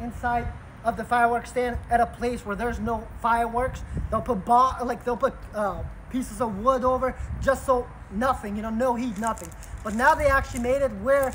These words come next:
and a lot of times we see they, what they do for their generator, they create a cage outside of the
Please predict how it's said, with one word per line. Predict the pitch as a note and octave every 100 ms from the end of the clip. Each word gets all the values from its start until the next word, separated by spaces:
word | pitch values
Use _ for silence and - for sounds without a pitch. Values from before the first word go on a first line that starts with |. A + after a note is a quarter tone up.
| - - - - A3
and |
a | A#3+
lot | B3+ D4+
of | D4+ -
times | A#3+ A3
we | A#3
see | - D4+
they, | B3 A#3+ - - - - -
what | A#3+
they | C#4
do | A3 C4+
for | C#4+
their | C4
generator, | - B3+ C4+ A3+
they | -
create | C#4 C#4
a | C4 - -
cage | - - - - - -
outside | B3 C4 - C4 B3
of | A#3
the | -